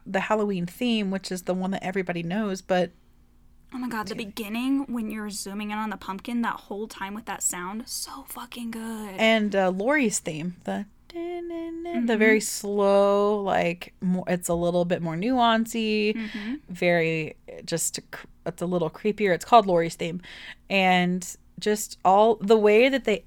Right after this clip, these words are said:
Speaker 1: edited this film is just incredible. And seeing, when we went and saw it last year in theaters for its fortieth anniversary,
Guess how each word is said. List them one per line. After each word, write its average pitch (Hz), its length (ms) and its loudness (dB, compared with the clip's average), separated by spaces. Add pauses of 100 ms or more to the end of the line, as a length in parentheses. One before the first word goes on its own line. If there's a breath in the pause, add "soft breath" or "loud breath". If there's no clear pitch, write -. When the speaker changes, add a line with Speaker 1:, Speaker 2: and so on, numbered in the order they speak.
Speaker 1:
edited 185 520 4
this - 260 -6
film 175 540 -8 (800)
is 180 260 0
just 180 320 -4
incredible. 165 640 -2
And 175 320 -2 (360 loud breath)
seeing, 208 580 2 (240)
when 202 180 0
we 202 140 0
went 208 140 2
and 180 100 -2
saw 180 180 2
it - 40 0
last 175 280 2
year 175 80 -2
in 170 80 -2
theaters 180 300 -2
for 170 100 -2
its 165 120 -2
fortieth 175 340 -2
anniversary, 170 600 -2